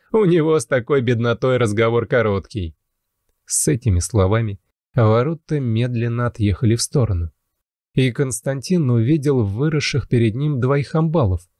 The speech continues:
каждый из которых был под два метра ростом. Широкоплечие охранники сурово взглянули на молодого человека и игриво помахали перед его носом своими длинными резиновыми дубинками.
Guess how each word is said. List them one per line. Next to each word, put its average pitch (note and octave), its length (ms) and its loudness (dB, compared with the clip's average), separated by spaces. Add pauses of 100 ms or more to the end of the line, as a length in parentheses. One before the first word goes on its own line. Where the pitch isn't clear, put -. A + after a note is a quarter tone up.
(340)
каждый G2+ 520 0
из G2 120 -4
которых A2+ 500 0
был A2 280 0
под A2+ 280 -2
два A2 220 -2
метра A#2+ 420 -2
ростом. A#2 460 -4 (1000)
Широкоплечие A2+ 960 -2
охранники B2+ 640 -2 (160)
сурово D#3+ 560 0
взглянули A2+ 580 0
на G#2+ 160 0
молодого G#2 420 0
человека A#2+ 680 0 (160)
и D3+ 240 2
игриво D#3 420 0
помахали C3 600 0
перед A2+ 260 2
его G#2 220 2
носом D#3 400 0
своими C#3+ 480 0
длинными B2+ 640 0
резиновыми G#2+ 640 0
дубинками. G2+ 680 -2